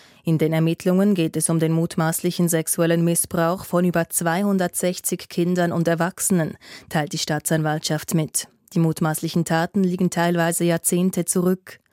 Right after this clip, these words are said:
Unter den fast hundertsechzig Verdächtigen seien Männer, die zum Zeitpunkt der mutmaßlichen Taten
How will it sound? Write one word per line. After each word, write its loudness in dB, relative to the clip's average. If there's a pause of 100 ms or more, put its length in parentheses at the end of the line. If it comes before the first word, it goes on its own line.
(520)
Unter 2
den 4
fast -2
hundertsechzig 0
Verdächtigen 0
seien 0
Männer, 4
die 0
zum -2
Zeitpunkt -2
der 0
mutmaßlichen -2
Taten -2